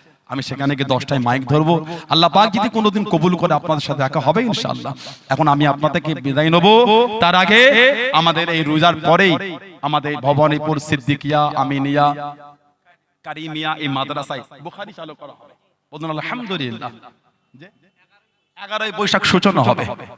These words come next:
আল্লাহ কবুল করে, বলুন আল্লাহুম্মা আমিন। জোরে বলেন আল্লাহুম্মা আমিন। তার জন্য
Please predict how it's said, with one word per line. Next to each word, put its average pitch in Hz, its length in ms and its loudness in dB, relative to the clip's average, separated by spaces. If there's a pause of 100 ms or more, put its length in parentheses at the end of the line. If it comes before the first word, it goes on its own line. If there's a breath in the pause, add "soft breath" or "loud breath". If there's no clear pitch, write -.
(340)
আল্লাহ 147 200 2
কবুল 175 280 6
করে, 143 140 4 (100)
বলুন 175 240 2
আল্লাহুম্মা 147 520 2
আমিন। 123 180 -6 (320)
জোরে 165 220 4
বলেন 214 180 4 (100)
আল্লাহুম্মা 147 420 2 (100)
আমিন। 117 160 -4 (320)
তার 151 200 2
জন্য 208 180 6